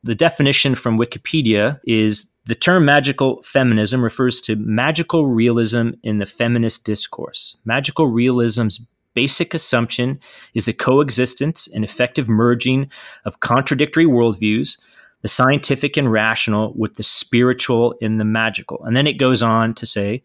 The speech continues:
uh, Kimberly Ann Wells claims that the most important feature of this genre is the presence of a female magic user,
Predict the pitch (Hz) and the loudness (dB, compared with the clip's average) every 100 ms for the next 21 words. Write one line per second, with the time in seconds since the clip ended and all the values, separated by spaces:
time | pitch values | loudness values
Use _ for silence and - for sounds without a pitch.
0 | _ - - _ - - - 165 165 151 | _ -20 -20 _ -10 -4 0 2 4 4
1 | - 135 135 123 139 139 123 - - - | 2 0 2 4 6 6 6 0 -4 -2
2 | 113 117 113 120 110 110 117 117 104 - | 0 0 0 -2 -2 0 0 0 -6 0
3 | 202 160 160 - 156 - 147 143 143 143 | 2 2 0 0 0 0 0 0 2 2
4 | 165 190 143 - 113 - 98 - - 135 | 2 0 -2 -4 -4 -4 -6 -4 2 2
5 | 160 147 - - - - 127 131 127 123 | 2 0 -2 -8 -8 -2 2 2 2 0
6 | - 104 104 - 143 143 143 170 180 | 0 0 0 -2 -2 -2 -2 -2 -4